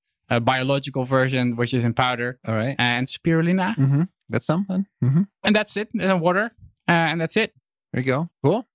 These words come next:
Speaker 2: All right.
Speaker 1: Yeah.
Speaker 2: And, and tell us, is there a key nugget you share that seems to connect and resonate with folks they quote back to you often?
Speaker 1: Yeah. So what they're saying is the first thing that they discover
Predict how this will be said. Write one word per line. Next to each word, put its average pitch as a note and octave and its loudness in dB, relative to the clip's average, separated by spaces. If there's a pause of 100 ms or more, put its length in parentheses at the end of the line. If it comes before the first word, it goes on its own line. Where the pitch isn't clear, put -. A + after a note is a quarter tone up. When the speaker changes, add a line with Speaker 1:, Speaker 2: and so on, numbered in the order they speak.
(140)
Speaker 2:
All A#2 0
right. F#3 0 (420)
Speaker 1:
Yeah. G3 2 (160)
Speaker 2:
And, D3 2
and C#3+ -4
tell F#3 0
us, G#3 -4
is C3 -4
there C#3+ 0
a C3+ 0
key D#3+ 0
nugget D3 0
you C#3+ 0
share D3+ 0
that C3 -4
seems C#3 2
to B2 -8
connect C#3 -2
and B2+ -4
resonate C3+ 0
with C3+ -10
folks D3 0
they A#2 0
quote B2 -2
back A#2 -2
to C3+ -4
you A#2+ -2
often? B2 -2 (480)
Speaker 1:
Yeah. G#2 2
So A#2+ 0
what C3+ 0
they're D3+ 0
saying B2+ 0
is G#2 -4 (420)
the A#2+ 2
first F3+ 0
thing E3 2
that B2 0
they A#2 2
discover G#2+ -2